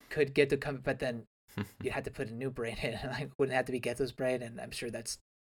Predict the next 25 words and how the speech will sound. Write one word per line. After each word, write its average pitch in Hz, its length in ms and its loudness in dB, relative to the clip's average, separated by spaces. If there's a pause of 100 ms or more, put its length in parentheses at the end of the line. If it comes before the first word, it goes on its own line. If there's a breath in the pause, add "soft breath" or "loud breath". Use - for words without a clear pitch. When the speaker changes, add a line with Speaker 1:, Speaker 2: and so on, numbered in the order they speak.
(160)
Speaker 1:
probably 147 300 10
decayed 147 400 10
by 123 120 8
now 117 220 0
unless 123 220 -2
it's 117 100 -8
preserved 123 420 -2
somewhere. 113 480 -6
Speaker 2:
Right. 120 1040 10
<laughs> - 60 -20 (1160 loud breath)
Yeah, 80 500 6 (320)
yeah. 73 400 10 (800)
Um, 85 600 10
but 107 220 10
you're 120 160 12
right. 85 340 12
Yeah, 78 280 8
it's 98 300 2
definitely, 104 520 10
it 90 80 6
definitely 107 240 10
seems 92 320 0
like 85 220 6
they, 82 320 6 (480)
they, 113 240 8